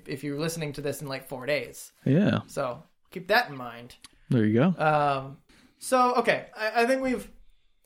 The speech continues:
Speaker 1: there anything else that you, that you think of when it comes to a versus self?
Speaker 2: Um, well, I think one other way that it could go badly, just to get this out there, is,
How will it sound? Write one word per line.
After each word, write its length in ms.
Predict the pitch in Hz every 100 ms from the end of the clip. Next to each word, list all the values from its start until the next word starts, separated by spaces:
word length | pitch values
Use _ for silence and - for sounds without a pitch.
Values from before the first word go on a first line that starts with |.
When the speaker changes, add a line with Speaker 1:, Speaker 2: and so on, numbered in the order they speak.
| _
Speaker 1:
there 120 | 196 277
anything 240 | 302 240
else 240 | 240 220
that 140 | - 170
you, 180 | 170 165
that 180 | 156
you 140 | 139 156
think 420 | - - 170 170
of 240 | 151 139
when 160 | 143 139
it 100 | 135
comes 260 | 139 139 135
to 640 | - 139 135 135 135 135
a 100 | 135
versus 400 | 135 151 143 143
self? 560 | - - 120 120 - - _ -
Speaker 2:
Um, 360 | 170 180 180 - - - _ _ _ _ _ _
well, 100 | 151
I 60 | 156
think 160 | 202
one 240 | 160 147 160
other 260 | 135 139
way 140 | 131 123
that 140 | 113
it 100 | 101
could 180 | - 120
go 120 | 117
badly, 480 | 104 104 104 101 98
just 240 | 101 107
to 40 | 110
get 160 | 107
this 160 | - 101
out 220 | 104 101
there, 240 | 107 104 -
is, 600 | 113 107 104 101 - -